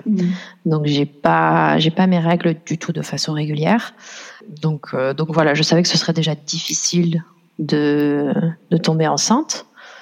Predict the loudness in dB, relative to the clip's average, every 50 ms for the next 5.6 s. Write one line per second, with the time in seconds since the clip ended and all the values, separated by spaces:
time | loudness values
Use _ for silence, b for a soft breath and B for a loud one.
0 | B B B B B B B _ _ 0 0 2 2 2 2 2 0 0 0 0
1 | -2 -2 -2 -2 -2 -2 0 0 0 -2 -4 -6 -6 -6 -6 -4 -4 -4 -6 -4
2 | -2 -2 0 2 2 2 0 2 2 2 2 4 4 2 2 2 0 -2 -4 -2
3 | 0 2 2 4 4 2 2 0 0 -4 -4 -4 -2 -2 -2 -2 0 -2 -4 -4
4 | -2 -4 -4 -6 -6 -6 -2 0 0 2 2 2 0 0 0 2 2 2 4 4
5 | 2 2 2 2 0 0 0 0 -2 -4 -8 -10